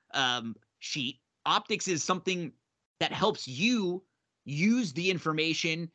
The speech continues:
and kinda use it to however you want to use it to adjust your handicapping, your gambling. And you as a handicapper and a gambler, you also do the same thing. So I, we're very like-minded, I think, in horse players in that sense, and that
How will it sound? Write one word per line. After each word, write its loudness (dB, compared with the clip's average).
and 0
kinda 0
use 0
it -4
to 0
however 4
you -2
want -2
to -6
use -4
it -2
to 2
adjust 0
your -4
handicapping, -2
your -4
gambling. -4
And -2
you 0
as 8
a 2
handicapper 2
and -2
a 0
gambler, 2
you 0
also 2
do 6
the 4
same 0
thing. -2
So -4
I, 4
we're 8
very 12
like-minded, 6
I 0
think, 2
in 4
horse 4
players 6
in 4
that 6
sense, 2
and 0
that 0